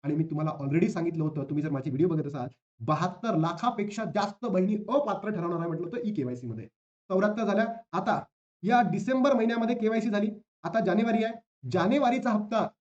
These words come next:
ज्या बहिणी ई केवायसी केल्यानंतर निकषात बसतील त्यांनाच भेटेल. म्हणजे काय? अजून, अजून लाडक्या बहिणींनो, अशाच अठ्ठावीस लाख बहिणी अपात्र ठरतील आणि almost एक करोड बहिणींना, एक करोड बहिणींना पैसे सरकार देणार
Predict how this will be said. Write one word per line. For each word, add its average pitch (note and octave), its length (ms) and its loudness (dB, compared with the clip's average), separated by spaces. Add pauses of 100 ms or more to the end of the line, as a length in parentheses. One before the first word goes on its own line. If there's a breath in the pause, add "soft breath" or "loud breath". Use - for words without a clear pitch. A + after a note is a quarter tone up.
(140)
ज्या B3 220 2
बहिणी A#3 440 0
ई C4+ 120 8
केवायसी B3 420 0
केल्यानंतर A#3 420 -2
निकषात A#3 340 0
बसतील G#3+ 420 -4
त्यांनाच C#4 260 4
भेटेल. F#3 300 2 (180)
म्हणजे G#3 260 2
काय? A3 180 0 (120)
अजून, D3+ 320 2 (640)
अजून F#3 220 -2
लाडक्या E3 280 -2
बहिणींनो, C#3+ 440 -4 (200)
अशाच F#3+ 480 -4 (280)
अठ्ठावीस G3 560 -6
लाख F3+ 220 -2
बहिणी E3+ 320 -2
अपात्र D#3+ 360 -8
ठरतील B2+ 380 -8
आणि C#3 160 -6 (100)
almost C#3+ 380 -2 (300)
एक B3+ 340 -2
करोड G3 240 4
बहिणींना, D3+ 460 0 (160)
एक B3 320 -4
करोड F#3 240 0
बहिणींना D3+ 400 -4
पैसे D3 420 -6
सरकार D3 380 -10
देणार C3+ 360 -6